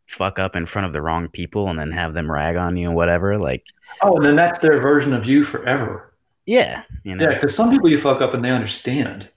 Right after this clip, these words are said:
Speaker 2: And they're like,
Speaker 1: Right,
Speaker 2: "That's
Speaker 1: and they're like,
Speaker 2: cool.
Speaker 1: "Oh, yeah," you know,
Speaker 2: That's
Speaker 1: like
Speaker 2: fine." And then other people's, they just judge the shit out of you, man.
Speaker 1: Yeah.
Speaker 2: Yeah.
Speaker 1: It's like, it's like, "All right, dickhead, easy." <laughs>
Speaker 2: Yeah, back off, man. Uh, yeah, yeah. <laughs>
Speaker 1: Where I'm human.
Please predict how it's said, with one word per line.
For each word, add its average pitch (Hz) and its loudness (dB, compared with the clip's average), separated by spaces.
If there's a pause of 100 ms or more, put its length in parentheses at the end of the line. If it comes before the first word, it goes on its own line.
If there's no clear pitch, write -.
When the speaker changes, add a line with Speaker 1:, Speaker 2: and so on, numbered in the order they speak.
Speaker 2:
And 110 -6
they're 117 -2
like, 113 4
Speaker 1:
Right, 156 4
Speaker 2:
"That's 107 0
Speaker 1:
and 113 -4
they're 147 6
like, 113 2
Speaker 2:
cool. 127 -2
Speaker 1:
"Oh, 98 0
yeah," 92 -4
you 95 -6
know, 101 -4
Speaker 2:
That's 131 2
Speaker 1:
like - -12
Speaker 2:
fine." 143 4
And 147 2
then 151 2
other 185 4
people's, 131 2
they 127 4
just 117 -6
judge 110 -2
the - -20
shit 120 -4
out 104 -14
of 95 -20
you, 107 -12
man. - -20 (120)
Speaker 1:
Yeah. 113 2 (440)
Speaker 2:
Yeah. 143 4 (180)
Speaker 1:
It's - 0
like, - -2 (1040)
it's 90 -12
like, 80 -8
"All 80 -2
right, 80 -2
dickhead, 76 -10 (140)
easy." 82 -6
<laughs> 165 0
Speaker 2:
Yeah, - 2 (120)
back 123 0
off, 135 0
man. 104 -2
Uh, 107 -4
yeah, 120 0 (500)
yeah. 143 -2 (240)
<laughs> - -20
Speaker 1:
Where 92 -2
I'm 82 -4
human. 82 -4